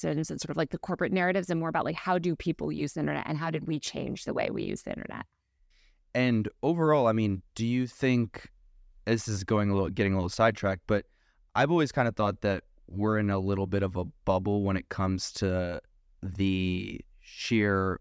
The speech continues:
Speaker 2: almost m-, amount of money that, uh, content creators,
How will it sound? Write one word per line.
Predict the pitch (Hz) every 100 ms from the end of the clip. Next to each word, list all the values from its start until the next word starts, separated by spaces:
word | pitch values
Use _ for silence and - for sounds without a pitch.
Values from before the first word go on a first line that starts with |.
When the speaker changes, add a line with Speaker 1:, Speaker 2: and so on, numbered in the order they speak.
| -
Speaker 2:
almost | 123 107 -
m-, | 90 82 - - - - - -
amount | 101 107 101
of | 92
money | 95 98 104 113 - _ - -
that, | 98 104 101 92 -
uh, | - 92 90 82 -
content | - 101 101 - 101 -
creators, | 107 101 101 104 104 98